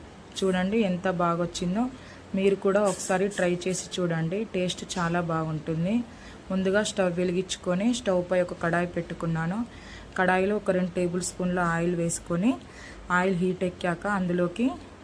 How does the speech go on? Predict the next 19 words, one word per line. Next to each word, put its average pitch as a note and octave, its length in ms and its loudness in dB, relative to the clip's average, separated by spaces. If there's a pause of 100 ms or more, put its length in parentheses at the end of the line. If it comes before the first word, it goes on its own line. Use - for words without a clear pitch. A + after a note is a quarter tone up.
(300)
కొద్దిగా F#3+ 340 4 (560)
పల్లీలు, F3+ 480 4 (420)
కొద్దిగా F#3 340 4
పుట్నాల F#3 340 0 (100)
పప్పు, F3 260 -2 (560)
రెండు F#3+ 280 2
సన్నగా F#3 440 0
కట్ F#3 200 -2
చేసి F3+ 240 -2
పెట్టుకున్న F3 400 -2 (100)
పచ్చిమిర్చి, F3 600 -2 (720)
రెండు F#3+ 260 4
వెల్లుల్లి F#3 420 4
రెబ్బలు F3+ 360 2
వేసుకున్నాను. F3 600 0 (1700)
కరివేపాకు G3+ 580 4
వేసుకుంటే F#3 420 0 (100)
కూడా F#3 140 6 (160)
టేస్ట్ F#3 260 2